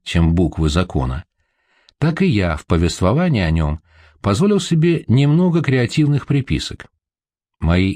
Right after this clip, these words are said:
измышления были бы, однако, слишком уж сшиты белыми нитками, если бы не помощь доброжелателей.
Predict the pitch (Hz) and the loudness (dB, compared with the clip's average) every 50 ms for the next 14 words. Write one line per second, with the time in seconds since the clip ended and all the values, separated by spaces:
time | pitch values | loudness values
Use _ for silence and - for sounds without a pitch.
0 | - 95 85 85 98 101 104 - - 151 165 165 131 95 82 80 80 _ - - | -2 -2 0 0 0 0 0 -2 -2 0 0 0 0 0 -2 -4 -6 _ -18 -20
1 | - _ _ - 90 120 170 185 185 160 170 160 147 160 165 160 156 160 156 135 | -20 _ _ -4 -2 0 2 2 2 2 0 0 0 0 0 0 0 -2 -2 -4
2 | 135 - - 151 165 165 - - - 147 147 147 131 - - - - - - 160 | -4 -4 -2 0 0 0 0 0 -2 0 0 0 -2 -4 -8 -8 -6 -2 0 0
3 | 151 - - - 127 127 110 - 110 104 143 135 127 127 127 139 156 165 196 202 | 0 0 0 0 -2 -2 0 0 0 0 2 2 2 2 2 2 2 2 0 0
4 | 196 - - 90 76 69 69 - - _ _ _ _ _ _ _ _ - 82 82 | -2 -4 -2 -2 0 0 -2 -4 -8 _ _ _ _ _ _ _ _ -2 0 0
5 | 139 147 151 160 160 147 151 147 135 113 - - 120 127 131 139 135 - - - | 0 0 0 0 0 2 2 2 0 0 0 0 0 0 0 0 -2 -4 -6 -8
6 | - 92 113 117 110 - 127 120 110 135 127 104 80 69 69 - 62 62 62 - | -4 -2 0 0 2 2 0 0 0 0 0 0 -2 -4 -6 -8 -8 -10 -10 -10
7 | - | -14